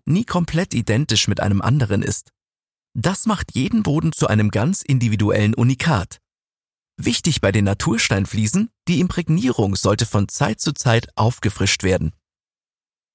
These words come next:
Eine kurze Zusammenfassung darf natürlich auch bei den Fliesen als Bodenbelag nicht fehlen.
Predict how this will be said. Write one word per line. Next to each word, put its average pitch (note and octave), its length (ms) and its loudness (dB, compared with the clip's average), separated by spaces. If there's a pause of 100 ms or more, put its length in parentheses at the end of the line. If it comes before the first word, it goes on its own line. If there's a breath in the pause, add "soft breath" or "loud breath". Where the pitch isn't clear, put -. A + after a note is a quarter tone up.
(800)
Eine F#3 240 2
kurze A3 400 -2
Zusammenfassung A#2+ 760 2
darf A2+ 180 0
natürlich B2 420 0
auch G#2+ 100 0
bei A2 120 0
den G#2 140 2
Fliesen C#3 460 -2
als - 220 -4
Bodenbelag A2 580 2
nicht C3 240 -2
fehlen. G2+ 340 0